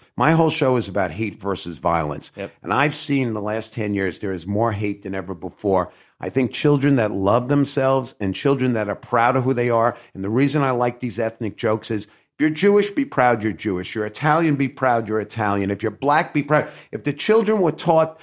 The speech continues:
Speaker 1: 'cause you go to Italy and all of a sudden, oh, Italy, they do,
Speaker 2: Yeah,
Speaker 1: they
Speaker 2: yeah.
Speaker 1: eat this type of food.
Speaker 2: Yeah.
Speaker 1: Then if I said Italians are like this in America, you're a racist.
Speaker 2: Yeah.
Speaker 1: But when they go to
Speaker 2: <laughs>
Speaker 1: Ita-,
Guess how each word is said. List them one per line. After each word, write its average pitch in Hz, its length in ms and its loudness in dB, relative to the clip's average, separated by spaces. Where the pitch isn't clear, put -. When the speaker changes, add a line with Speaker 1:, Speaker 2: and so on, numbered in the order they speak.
Speaker 1:
'cause 196 180 2
you 202 60 2
go 233 160 4
to 226 200 2
Italy 196 340 6
and 147 100 4
all 180 160 4
of 165 60 2
a 143 60 -2
sudden, 147 280 2
oh, 165 220 6
Italy, 190 360 6
they 135 200 2
do, 120 140 -2
Speaker 2:
Yeah, 104 100 0
Speaker 1:
they 175 140 2
Speaker 2:
yeah. 190 40 -2
Speaker 1:
eat 208 120 -6
this 202 200 0
type 165 220 -2
of 147 140 -8
food. 127 280 2
Speaker 2:
Yeah. 107 160 -2
Speaker 1:
Then 180 160 0
if 185 100 0
I 170 100 4
said 156 220 2
Italians 156 560 0
are 147 140 4
like 147 260 2
this 151 180 -2
in 143 60 0
America, 160 460 2
you're 226 260 6
a - 20 4
racist. 147 280 0
Speaker 2:
Yeah. 101 100 -2
Speaker 1:
But 202 100 2
when 262 140 2
they 254 80 0
go 262 120 0
to 247 160 2
Speaker 2:
<laughs> 226 80 4
Speaker 1:
Ita-, 170 220 2